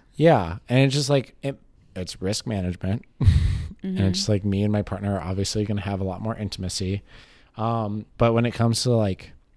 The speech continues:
Speaker 1: if they, if, like, I have another primary partner, like, I have two, like, very serious, very equal partnerships, it's, like, just another c-, discussion. Um,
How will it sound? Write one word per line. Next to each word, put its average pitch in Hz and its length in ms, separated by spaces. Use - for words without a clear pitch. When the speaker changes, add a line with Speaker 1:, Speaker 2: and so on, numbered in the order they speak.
Speaker 1:
if 113 180
they, 135 580
if, 110 160
like, 104 180
I 104 120
have 104 220
another 120 640
primary 92 440
partner, 82 320
like, 101 160
I 98 60
have 82 200
two, 120 520
like, 101 160
very 107 320
serious, 104 600
very 101 240
equal 98 320
partnerships, 90 800
it's, 127 140
like, 131 120
just 123 240
another 110 260
c-, - 180
discussion. 92 600
Um, 95 580